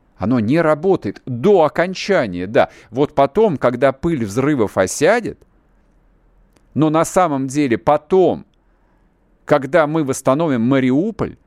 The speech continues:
когда мы восстановим дороги, мосты,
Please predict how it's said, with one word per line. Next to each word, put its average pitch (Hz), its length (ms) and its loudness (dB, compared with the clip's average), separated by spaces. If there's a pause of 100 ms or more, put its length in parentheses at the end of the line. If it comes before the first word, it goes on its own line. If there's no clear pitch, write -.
(480)
когда 147 320 0
мы 143 100 -2
восстановим 135 720 -2 (400)
дороги, 151 760 0 (300)
мосты, 127 800 -2